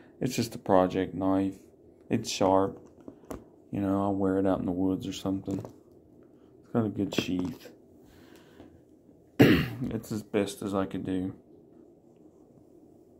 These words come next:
with what I had. This thing was so marred.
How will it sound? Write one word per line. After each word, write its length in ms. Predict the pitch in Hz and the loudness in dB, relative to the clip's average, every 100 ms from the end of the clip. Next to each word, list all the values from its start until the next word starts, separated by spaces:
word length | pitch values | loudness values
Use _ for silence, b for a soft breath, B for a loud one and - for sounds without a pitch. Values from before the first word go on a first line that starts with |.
| - - - - - | -20 -20 -20 -20 -10
with 200 | - 110 | -4 0
what 140 | 113 98 | 4 4
I 80 | 82 | 4
had. 400 | 101 85 - 120 _ - - - - - - - - - - - - - - - - - - B B B B - - - | -2 -2 -6 -12 _ -20 -20 -20 -20 -20 -20 -20 -20 -20 -20 -20 -20 -20 -20 -20 -20 -20 -20 B B B B -20 -20 -8
This 200 | - 117 | -2 -2
thing 240 | - 110 98 | 0 0 0
was 140 | 92 | -2
so 200 | - 101 | 2 2
marred. 600 | 98 95 95 104 101 117 | 4 2 4 4 2 -2